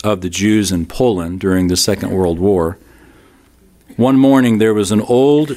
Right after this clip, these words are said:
Jewish cemetery keeper who came into the cemetery and found that that night a woman had crawled into an open grave and had there given birth, and then she died.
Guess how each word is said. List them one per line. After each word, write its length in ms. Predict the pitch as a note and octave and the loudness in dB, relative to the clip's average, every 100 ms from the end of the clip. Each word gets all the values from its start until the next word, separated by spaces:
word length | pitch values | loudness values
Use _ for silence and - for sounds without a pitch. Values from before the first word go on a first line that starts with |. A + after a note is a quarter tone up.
| - | -10
Jewish 640 | G2+ B2 B2+ C3 B2+ - - | -2 2 4 4 0 -6 -6
cemetery 680 | - - C#3 C#3+ - G2+ F2+ | -4 0 2 0 0 0 -2
keeper 520 | E2+ F#2 F2+ F2 A2+ - _ - - - | -6 -10 -6 -6 -6 -14 _ -20 -20 -4
who 80 | A2+ | -4
came 340 | - B2 A#2 | 0 0 2
into 260 | A#2 C#3+ C#3 | 2 0 0
the 100 | A#2 | 0
cemetery 720 | - A#2+ A2 - F2 E2+ G#2+ - _ _ | 0 0 0 -2 -8 -8 -12 -20 _ _
and 220 | G#2 G2 | -2 -2
found 440 | - A2 G#2+ G#2+ G2 | -2 -2 0 0 -2
that 380 | G2 G2+ - - | -2 -4 -6 -12
that 260 | G2+ G#2+ G2 | -4 -4 -2
night 500 | A#2 C3 F#2 G2+ - _ _ _ _ _ _ _ _ _ _ - | -2 0 -2 -8 -16 _ _ _ _ _ _ _ _ _ _ -6
a 100 | G#2 | -2
woman 520 | A2+ D3 C3+ F2 - | 2 2 0 -6 -12
had 180 | A2+ - | -14 -8
crawled 400 | - A2 A2 G#2 | -2 0 0 0
into 380 | A#2 C3 D3 C3+ | -2 0 2 0
an 80 | |
open 340 | A2+ A2 A2 G2+ | 0 -2 -2 -2
grave 500 | G2+ G2 F2 E2+ F2 | 0 0 0 -2 -4
and 140 | G2+ F#2+ | -4 -2
had 240 | G2+ F2 | -2 -2
there 420 | G2 G#2 G#2+ G#2+ - | 0 2 2 -2 -8
given 320 | - G2 F#2 E2+ | -6 -4 -2 -4
birth, 640 | G2 G#2 E2+ F2+ - - _ - _ _ _ _ - | -2 -2 -2 -8 -14 -20 _ -20 _ _ _ _ -4
and 240 | G2+ F#2 | 0 0
then 280 | F2+ F#2+ F#2 | 0 0 0
she 200 | F2 - | -2 -4
died. 440 | F2 E2+ E2 - | -2 -4 -6 -10